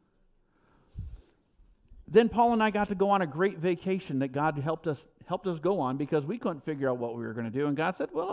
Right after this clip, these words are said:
okay, let me just take care of this," because, you know, that's what God does. But during that time, that God was such a great encouragement for us.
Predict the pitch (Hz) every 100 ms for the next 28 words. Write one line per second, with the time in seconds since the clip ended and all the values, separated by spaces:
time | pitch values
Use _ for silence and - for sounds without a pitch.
0 | 349 - 311 294 320 220 127 139 104 127
1 | 120 131 - - 170 175 151 - 175 120
2 | 127 _ - _ _ _ - 120 110 113
3 | 110 135 - 139 - - - _ _ _
4 | _ _ _ _ _ - 160 143 196 185
5 | 165 160 175 160 143 160 156 143 180 165
6 | 143 160 143 - 190 175 131 113 - 113
7 | -